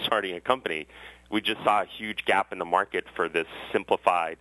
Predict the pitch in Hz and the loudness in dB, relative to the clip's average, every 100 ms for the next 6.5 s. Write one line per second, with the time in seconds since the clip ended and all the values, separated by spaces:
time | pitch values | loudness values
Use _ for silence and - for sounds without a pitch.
0 | - - - - _ 92 92 90 87 82 | -16 -20 -20 -20 _ 4 4 4 0 0
1 | 82 76 82 - 90 76 78 73 82 82 | -2 2 2 2 -2 -2 -6 -4 -4 -2
2 | 78 71 - 78 78 76 87 78 76 - | -4 -4 -4 -4 -6 -2 2 2 0 -4
3 | 82 76 - 85 - 87 - 87 _ - | -8 -6 -2 -2 -2 -6 -2 -2 _ 0
4 | 95 - 104 95 95 92 - - 98 - | 0 2 0 2 2 0 0 0 0 2
5 | 107 90 107 87 98 101 101 123 - 107 | 0 2 0 0 -2 0 -2 -2 0 0
6 | 98 85 85 85 | 0 2 2 2